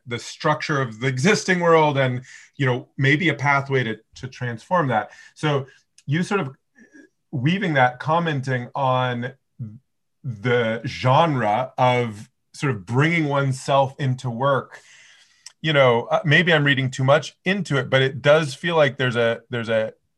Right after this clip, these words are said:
a, a glimmer of wisdom for those of us who are,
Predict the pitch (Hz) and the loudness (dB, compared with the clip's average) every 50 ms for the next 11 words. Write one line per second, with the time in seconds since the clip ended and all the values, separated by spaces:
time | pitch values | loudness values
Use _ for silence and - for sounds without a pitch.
0 | _ _ - 127 117 110 110 107 104 104 101 101 - - _ _ - 123 110 98 | _ _ -2 0 2 2 2 2 2 2 0 0 -2 -6 _ _ -6 -6 -6 -6
1 | 95 92 90 120 113 127 147 165 175 165 151 143 139 - - 139 123 120 120 117 | -6 -10 -8 -4 -2 -2 -2 0 -2 -2 -2 -2 -4 -4 -2 0 0 0 0 -4
2 | 107 107 104 - - _ _ _ _ _ _ _ _ _ - 123 113 135 160 180 | -8 -12 -16 -20 -20 _ _ _ _ _ _ _ _ _ -10 -4 0 0 0 0
3 | 170 147 135 147 127 120 113 - - 120 117 104 110 110 113 127 120 127 127 113 | 0 -2 -2 -4 -4 -4 -6 -6 -8 -8 -8 -6 -6 -4 -4 -4 -6 -8 -6 -4
4 | 120 120 117 117 - - - - - 127 120 120 - - 120 113 110 110 110 110 | -4 -4 -4 -4 -6 -12 -18 -12 -10 -8 -8 -8 -8 -4 -2 0 2 2 2 2
5 | 110 107 107 110 - | 2 0 -2 -4 -8